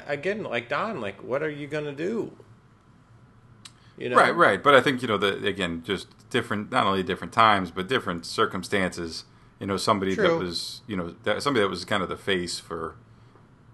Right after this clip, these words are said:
Speaker 1: True, definitely. For
Speaker 2: an
Speaker 1: de-,
Speaker 2: enormous
Speaker 1: definitely.
Speaker 2: gr-, population, uh, versus,
Speaker 1: Definitely.
Speaker 2: you know, just kind of a, a generalized attack,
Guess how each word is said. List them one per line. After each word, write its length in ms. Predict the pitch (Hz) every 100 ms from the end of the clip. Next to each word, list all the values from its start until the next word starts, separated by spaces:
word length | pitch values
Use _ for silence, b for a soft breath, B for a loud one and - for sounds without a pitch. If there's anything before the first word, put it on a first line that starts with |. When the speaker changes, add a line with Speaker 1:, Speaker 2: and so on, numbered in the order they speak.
| - - - -
Speaker 1:
True, 300 | 170 139 123
definitely. 500 | 131 117 101 87 85
For 120 | -
Speaker 2:
an 100 | 98
Speaker 1:
de-, 60 | 95
Speaker 2:
enormous 480 | 98 104 101 92 82
Speaker 1:
definitely. 360 | 98 92 95
Speaker 2:
gr-, 60 | 92
population, 800 | 104 92 87 87 87 85 87 85 - b b b b -
uh, 240 | 90 87
versus, 600 | 85 92 85 87 85 82 -
Speaker 1:
Definitely. 80 | 95
Speaker 2:
you 60 | 90
know, 60 |
just 220 | 85 92 -
kind 140 | 90
of 80 | 82 80 85
a, 40 |
a 20 |
generalized 840 | 82 95 90 90 87 82 78 78 - - - - - - -
attack, 520 | - 95 85 82 -